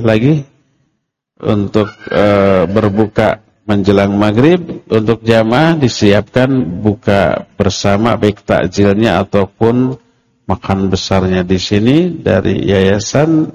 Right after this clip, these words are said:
sebagai titipan amanah dari para donatur ya.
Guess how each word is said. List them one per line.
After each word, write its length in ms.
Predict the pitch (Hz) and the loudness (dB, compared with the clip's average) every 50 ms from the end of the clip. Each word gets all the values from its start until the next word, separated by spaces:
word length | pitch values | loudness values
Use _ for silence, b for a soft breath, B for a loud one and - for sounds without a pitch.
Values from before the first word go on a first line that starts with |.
| - - _ | -14 -20 _
sebagai 720 | - - - 101 98 92 95 95 95 95 98 107 110 117 | -18 -8 -4 -4 -2 0 0 0 0 0 0 0 0 0
titipan 640 | - - 101 98 - - 98 95 - 107 104 104 - | -2 -4 -4 -4 -4 -4 -6 -2 -2 -2 -2 -2 -2
amanah 480 | 76 95 92 95 95 95 95 101 104 95 95 | -2 -2 -2 -2 -2 -2 -2 -2 -4 -4 -2
dari 240 | 95 92 92 95 95 | 0 0 0 0 -2
para 480 | - - 104 98 92 95 98 123 135 B B B B B B B _ - | -4 -2 -2 0 0 0 0 0 -2 B B B B B B B _ -4
donatur 640 | 98 92 90 90 87 87 87 85 _ - 95 87 110 107 | -2 -2 -2 -2 -4 -6 -6 -6 _ -8 -6 -6 -4 -2
ya. 160 | 107 120 117 | -2 -4 -4